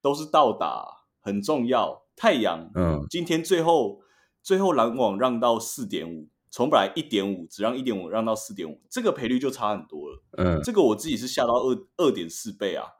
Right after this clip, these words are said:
Speaker 1: 哦，我看台湾运彩也有开到二点三倍。然后我喜欢倒-，下倒打的原因就是这样，就是像今天太阳差点被逆转，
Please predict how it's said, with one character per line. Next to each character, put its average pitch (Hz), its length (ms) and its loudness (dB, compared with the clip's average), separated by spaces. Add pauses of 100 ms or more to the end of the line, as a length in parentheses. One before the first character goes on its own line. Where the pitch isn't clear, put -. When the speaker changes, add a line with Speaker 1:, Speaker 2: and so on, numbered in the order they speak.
(160)
Speaker 1:
哦， 220 120 6
我 123 100 6
看 190 140 2
台 139 100 0
湾 131 160 4
运 147 100 0
彩 92 240 -6 (220)
也 117 160 0
有 131 100 4
开 110 200 -2
到 117 120 2
二 113 120 0
点 80 180 -10
三 82 240 -12
倍。 82 240 -12 (300)
然 117 140 6
后 180 80 8
我 190 60 6
喜 185 120 2
欢 113 160 4
倒-， 135 240 6
下 135 180 2
倒 123 160 4
打 98 140 0
的 82 60 -4
原 82 140 -8
因 87 80 -10
就 87 80 -12
是 87 80 -10
这 87 140 -8
样， 82 140 -8
就 107 100 -8
是 117 340 -2
像 135 220 -2
今 127 160 -2
天 123 340 0
太 139 180 -2
阳 90 200 -2
差 - 140 -2
点 98 120 -4
被 92 120 -8
逆 101 180 -6
转， - 240 -20